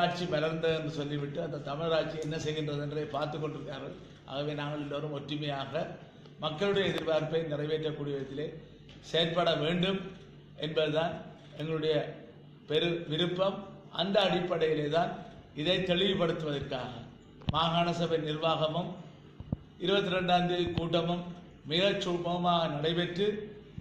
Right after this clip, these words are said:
விடயங்கள் செய்யப்பட வேண்டும். அதே போல அந்த ரெண்டு சம்பந்தப்பட்ட அமைச்சர்களும் நாளைய தினம், ஆ, கடமையை பொறுப்பேற்பார்கள் என்று நாங்கள்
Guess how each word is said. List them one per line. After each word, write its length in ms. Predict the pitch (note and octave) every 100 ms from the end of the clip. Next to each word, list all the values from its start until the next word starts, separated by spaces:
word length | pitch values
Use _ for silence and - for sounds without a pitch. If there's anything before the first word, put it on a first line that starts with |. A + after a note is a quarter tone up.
| - - -
விடயங்கள் 520 | E3 G3 G3 F#3+ F#3 F#3 - - - - -
செய்யப்பட 400 | E3+ F#3 F3+ F3+ E3
வேண்டும். 340 | E3+ F#3 A3 A3 - - - - D#3+
அதே 140 | F3+ F3+
போல 140 | F3+ F3+ F3 E3+ - - - - - - - - - - -
அந்த 140 | E3 E3 D#3+
ரெண்டு 180 | F#3+ F#3+ F3
சம்பந்தப்பட்ட 640 | F#3 G3 G3 F#3 F#3 F#3 E3+
அமைச்சர்களும் 640 | E3+ F3+ F3+ F3 F3+ F#3 F#3+ - - - - D#3
நாளைய 300 | E3 F3+ F3+ F3
தினம், 240 | F3 F3+ F3 - - - - - - - - - - -
ஆ, 20 | D3 D3 C#3+ - - - - - -
கடமையை 440 | D#3+ F3+ F3+ F3+ F3+
பொறுப்பேற்பார்கள் 800 | E3 D#3+ E3+ E3 D#3+ D#3 D3+ D3+
என்று 200 | D3+ D#3 D#3+ D#3
நாங்கள் 260 | D3+ D3